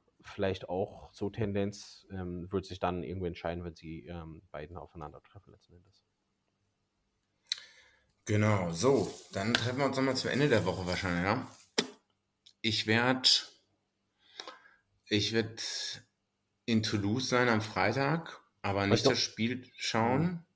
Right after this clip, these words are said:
Speaker 1: Donnerstag und Freitag sind schon Spiele, also wird schwierig mit Previews dann, oder?
Speaker 2: Ja, dafür machen wir keine Previews, aber für die Freitag-Samstag-Spiele, äh, für die Samstag-Sonntag-Spiele vielleicht.
Speaker 1: Okay.
Speaker 2: Also, Onkel Georg ist Freitagabend wahrscheinlich in Toulouse, Samstag in Nizza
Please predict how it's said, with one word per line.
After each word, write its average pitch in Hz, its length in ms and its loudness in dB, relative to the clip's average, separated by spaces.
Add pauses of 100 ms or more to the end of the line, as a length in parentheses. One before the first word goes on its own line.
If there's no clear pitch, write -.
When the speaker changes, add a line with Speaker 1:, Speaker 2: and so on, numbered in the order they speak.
(180)
Speaker 1:
Donnerstag 135 400 2
und 143 80 -2
Freitag 139 360 2
sind 120 200 -2
schon 98 160 -8
Spiele, 127 500 -2
also 90 160 -10
wird 87 160 -12
schwierig 87 240 -6
mit - 160 -8
Previews 90 440 -12
dann, 82 160 -10
oder? 104 200 -8 (960)
Speaker 2:
Ja, 98 180 4
dafür 101 300 2
machen 92 240 2
wir 82 80 2
keine 85 260 -2
Previews, 85 360 -2
aber 90 200 0
für - 160 -2
die 95 220 0
Freitag-Samstag-Spiele, 90 1120 -2
äh, 98 180 0
für 110 140 -2
die 101 100 2
Samstag-Sonntag-Spiele 90 880 0
vielleicht. - 340 -16 (840)
Speaker 1:
Okay. - 280 -12 (260)
Speaker 2:
Also, 87 440 -2
Onkel 104 240 0
Georg 113 420 4
ist 110 420 0
Freitagabend 110 640 2
wahrscheinlich 110 360 2
in 104 60 0
Toulouse, 120 540 2
Samstag 110 1000 2
in 101 540 0
Nizza 110 920 2